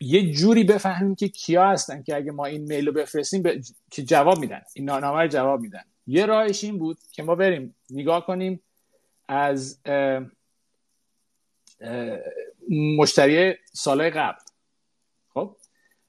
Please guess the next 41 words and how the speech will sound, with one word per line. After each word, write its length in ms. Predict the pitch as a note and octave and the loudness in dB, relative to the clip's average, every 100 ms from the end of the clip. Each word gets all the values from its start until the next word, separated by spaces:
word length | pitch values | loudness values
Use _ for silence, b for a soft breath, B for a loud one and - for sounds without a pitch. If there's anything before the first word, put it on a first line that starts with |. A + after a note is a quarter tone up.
| _ | _
اه، 80 | C3+ | -4
از، 480 | C3+ C3 C#3 D3 C3 | -2 -2 -2 -6 -6
از 160 | C#3 | -8
مشتری 420 | D3 C3+ D3 D3 E3+ | -8 -4 -2 0 0
س-، 220 | - C3 | -4 -6
س-، 100 | - C3+ | -6 -4
اه، 240 | B2+ C3 | -2 -2
سالهای 460 | C3 - C3+ C#3 D#3 | -4 -4 -2 0 0
قبل 260 | D#3+ D#3+ - | 0 0 -4
که 60 | |
این 100 | C3+ | -8
کارو 260 | C3 C3+ C#3 | -4 -4 -2
کردن، 380 | C#3 B2+ C#3+ C3 | -4 -2 -4 -6
اونا 140 | C#3+ | -4
رو 140 | D#3 | -4
بگیریم 380 | D#3+ F3+ E3+ D#3 D3 | -2 -2 -4 -6 0
و 80 | |
ببینیم 280 | D3+ F3 F#3 - | 2 2 -2 0
کدومشون 720 | D#3 D#3 G3 D3 - B2+ B2 _ | 0 4 4 2 -2 -6 -8 _
شبیه 520 | - - B2+ C3+ D3+ | -4 0 0 0 0
اینایین 460 | D3 C#3+ C#3+ D3 D3 | -2 -2 -4 -6 -6
که 140 | D3+ | -6
ما 140 | C#3 C3+ | -4 -6
می‌خوایم 240 | B2+ B2+ | -6 -6
براشون 320 | B2 A#2+ A#2+ | -4 -4 -4
بفرستیم. 580 | A#2+ A2+ G2+ - A2 - _ b b b b | -4 -4 -8 -8 -8 -12 _ b b b b
ولی 180 | E3+ G3 | 4 6
اتفاقی 460 | F#3 D#3+ E3 F#3 G3+ | 4 0 2 0 2
که 80 | |
افتاده 320 | F#3+ - D#3 F3+ | 0 0 -2 -2
بود 120 | F#3+ | -4
این 120 | F#3+ | -8
که 140 | D3+ | -6
سالهای 420 | C3+ - C#3+ C#3+ C#3 | -4 0 2 0 -2
قبل، 400 | C#3+ F3+ C#3+ C#3+ _ - | 0 2 0 -4 _ -2
قبل، 340 | C#3+ E3+ E3 | 0 0 -4
اه، 260 | C#3 C#3+ C3+ | -6 -6 -8
تو 260 | _ C#3 | _ -10
چیز 260 | C3+ E3 C3 | -6 -6 -6
بود، 140 | A2+ | -12
تو 140 | - | -10